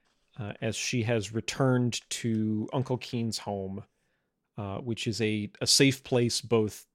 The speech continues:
physically and also she's with people who she trusts and, and who support her. Uh, she gets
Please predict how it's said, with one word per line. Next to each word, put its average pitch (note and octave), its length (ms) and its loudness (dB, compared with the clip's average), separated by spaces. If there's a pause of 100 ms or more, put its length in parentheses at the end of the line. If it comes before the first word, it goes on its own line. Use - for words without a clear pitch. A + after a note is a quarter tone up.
(260)
physically B2 800 4
and A2+ 200 2
also G#2+ 680 0 (520)
she's B2+ 280 2
with C3 240 4
people C3 280 0
who C3 120 0
she C3+ 120 -6
trusts A2+ 400 0
and, A2+ 240 -2
and A2+ 140 -2
who A#2 100 0
support G#2+ 380 -4
her. B2 300 -6 (1000)
Uh, G#2 340 -2 (800)
she - 260 0
gets A#2+ 420 4